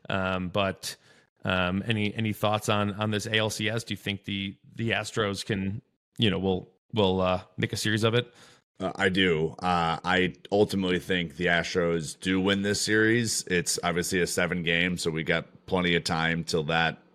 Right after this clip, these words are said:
Speaker 2: if, you know, if that were to happen. Um, the, <laughs> this team, what is it, their seventh A L C S in a row? I mean, this team is just a wagon, and, like,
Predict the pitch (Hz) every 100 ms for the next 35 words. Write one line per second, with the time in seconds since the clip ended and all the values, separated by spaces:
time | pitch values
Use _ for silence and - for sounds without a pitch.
0 | _ _ _ _ _ _ - 80 - -
1 | 78 78 92 90 82 80 95 113 107 110
2 | 104 120 127 - 82 82 80 80 78 -
3 | 73 85 110 120 127 - 87 - - -
4 | - - - - 120 - 123 117 98 85
5 | 78 78 - - 90 90 107 117 - 139
6 | - _ _ _ - 95 101 101 - 104
7 | 82 98 120 - 98 92 82 80 87 127
8 | 67 92 92 95 - 127 127 98 - -
9 | - 80 76 87 117 87 76 73 76 80
10 | 85 85 82 78